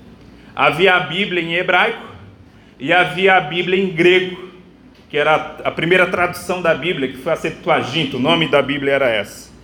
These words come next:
E a maioria daquelas pessoas eram analfabetas.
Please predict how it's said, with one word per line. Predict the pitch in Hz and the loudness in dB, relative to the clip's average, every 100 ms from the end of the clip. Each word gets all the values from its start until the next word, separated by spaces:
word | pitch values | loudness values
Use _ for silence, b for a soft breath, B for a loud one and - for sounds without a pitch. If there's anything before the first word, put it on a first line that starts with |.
| B B B B B B - - | B B B B B B -8 2
E | 190 226 220 - - | 6 6 4 2 2
a | 196 | 6
maioria | 214 208 233 226 | 6 6 4 2
daquelas | 196 - 202 190 | 0 0 -2 -2
pessoas | - 175 - 202 208 180 | -4 -6 -2 0 0 2
eram | 196 214 | 2 2
analfabetas. | 214 208 208 208 190 196 - - - - | 2 0 2 2 4 2 0 -12 -18 -20